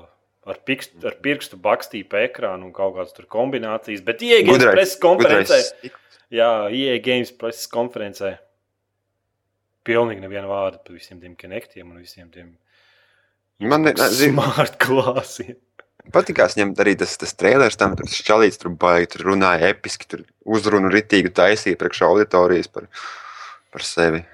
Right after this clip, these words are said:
Speaker 2: Mm.
Speaker 1: Sim City izskatījās vienkārši fantastiski, apstiprināt jaunu spēli priekš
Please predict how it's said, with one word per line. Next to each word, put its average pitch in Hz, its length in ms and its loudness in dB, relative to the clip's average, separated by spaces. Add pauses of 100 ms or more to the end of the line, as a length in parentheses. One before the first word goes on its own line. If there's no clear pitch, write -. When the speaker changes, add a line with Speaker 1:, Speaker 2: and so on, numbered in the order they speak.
(1160)
Speaker 2:
Mm. 90 480 -12 (380)
Speaker 1:
Sim 226 440 2
City 202 480 -2
izskatījās 170 400 0
vienkārši - 480 0
fantastiski, 226 1160 2
apstiprināt 123 520 0
jaunu 123 240 -2
spēli 127 300 0
priekš 120 320 -2